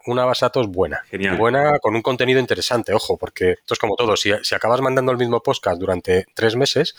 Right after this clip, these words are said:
Speaker 1: te aseguro que ese <laughs> treinta y cinco o ese treinta, treinta y cinco acabará convirtiéndose en un cinco, <laughs> un seis. Pero cuando mandas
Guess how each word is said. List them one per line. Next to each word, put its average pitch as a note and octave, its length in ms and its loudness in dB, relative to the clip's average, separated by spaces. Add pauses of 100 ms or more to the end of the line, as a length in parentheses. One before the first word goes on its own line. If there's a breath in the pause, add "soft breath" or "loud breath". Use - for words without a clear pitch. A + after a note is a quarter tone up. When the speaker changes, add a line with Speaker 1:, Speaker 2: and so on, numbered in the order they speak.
(200 loud breath)
Speaker 1:
te - 80 -4
aseguro G#2+ 440 2
que B2+ 80 2
ese - 160 -2
<laughs> - 260 -4
treinta A#2+ 240 0
y A2 40 0
cinco C#3+ 420 0 (400 loud breath)
o G#2 100 0
ese A#2 380 2
treinta, A#2+ 300 2
treinta G#2+ 200 2
y A2+ 40 -2
cinco C3 220 -2
acabará G2 320 0
convirtiéndose G#2+ 540 0
en G#2+ 80 -2
un G2+ 180 -4
cinco, A2 320 -4 (100)
<laughs> A#2+ 240 0
un E3+ 140 0
seis. - 340 0 (360 loud breath)
Pero B2+ 200 0
cuando B2 220 0
mandas D#3 500 0